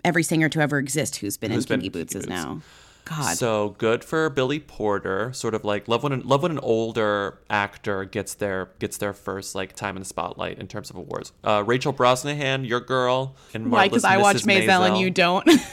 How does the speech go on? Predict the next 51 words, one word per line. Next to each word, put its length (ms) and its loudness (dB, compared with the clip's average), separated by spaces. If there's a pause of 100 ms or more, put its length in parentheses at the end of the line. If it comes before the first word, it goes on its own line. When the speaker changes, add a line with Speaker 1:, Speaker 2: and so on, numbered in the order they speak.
(520)
Speaker 2:
Never 360 0
gonna 160 -4
watch 220 -10
this 120 -8
show. 340 -12
And 220 0
late, 380 0
and 100 2
it, 60 2 (200)
and 80 4
I'm 80 4
getting 220 6
Speaker 1:
It's 100 2
Speaker 2:
even, 120 2
Speaker 1:
good. 440 6
Speaker 2:
I 140 8
just 180 2
lost 420 2
momentum 440 -4
for 100 -8
this 140 -6
show 300 -6
because 200 -6
I 40 -2
was 180 -4
like, 240 -6
the 80 -12
second 240 -12
season 240 -12
came 180 -8
back 220 -4
and 100 -8
it 40 -8
won 160 2
all 40 -2
those 180 -2
Emmys, 280 -6
and 80 -6
I 40 -4
was 100 -8
like, 160 -10
"You 60 -8
know 100 -2
what? 320 0 (240)
Maybe 160 -2
I 40 -2
should 420 0
watch 360 -6
Marvelous 480 -2
Missus 320 -10
Maisel." 600 -8